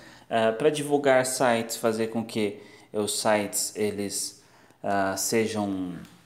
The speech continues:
ah, ranqueados no Google, ou seja, fiquem bem posicionados no Google, o pessoal faz isso. E também pra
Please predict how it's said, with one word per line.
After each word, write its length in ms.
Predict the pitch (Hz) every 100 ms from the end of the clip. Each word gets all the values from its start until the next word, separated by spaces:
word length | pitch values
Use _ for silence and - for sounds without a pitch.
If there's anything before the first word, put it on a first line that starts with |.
| - _ -
ah, 840 | 98 95 95 90 90 87 - - - _ -
ranqueados 680 | - 139 139 123 113 98
no 120 | 110 123
Google, 420 | 104 123 107 101
ou 60 |
seja, 300 | 95 98 92
fiquem 640 | 90 - 107 - 107 95 90 87 90 90 -
bem 260 | 92 110
posicionados 760 | 107 107 95 95 107 98 95 101
no 120 | 123
Google, 380 | 110 107 117 113 - -
o 80 | -
pessoal 480 | - 127 120 120 117
faz 320 | - 123 107
isso. 200 | 101 -
E 20 |
também 400 | 147 160 120 120
pra 200 | 123 127